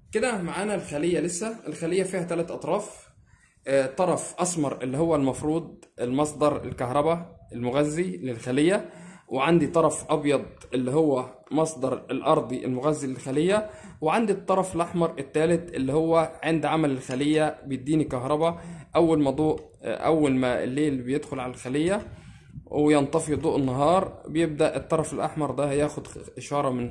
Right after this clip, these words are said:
من الخلية ويبدأ يشغل اللمبة، ولكن المرة دي هو هيدي الإشارة للكونتاكتور. هنعرف إزاي؟ أول حاجة هنوصل طرفين المصدر الداخلين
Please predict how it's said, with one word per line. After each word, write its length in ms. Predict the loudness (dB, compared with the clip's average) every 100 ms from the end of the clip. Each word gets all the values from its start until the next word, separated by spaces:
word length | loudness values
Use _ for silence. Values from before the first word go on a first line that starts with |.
| -8 -4
من 160 | -4
الخلية 580 | -4 -4 0 2 2 -2 -14 -20 -20 -10
ويبدأ 360 | 0 0 2 2
يشغل 480 | 0 -2 -4 -2 -2
اللمبة، 420 | -2 -4 -6 -4
ولكن 520 | 0 2 4 2 2
المرة 280 | 0 2 0
دي 260 | -2 -2 0
هو 200 | 0 0
هيدي 320 | 0 0 0
الإشارة 400 | -2 0 0 2
للكونتاكتور. 600 | 0 -2 -4 -6 -12 -18 -20 -20 -20 -20 -20 -8
هنعرف 440 | 0 4 4 4 0
إزاي؟ 500 | 2 4 2 0 -12 -20 -20 -20 -10 -4
أول 180 | -2 0
حاجة 200 | -2 0
هنوصل 360 | -2 -2 -4
طرفين 300 | -4 -2 0
المصدر 640 | 2 2 0 0 -2 -2 -8
الداخلين 840 | -6 -6 -4 0 0 0 -4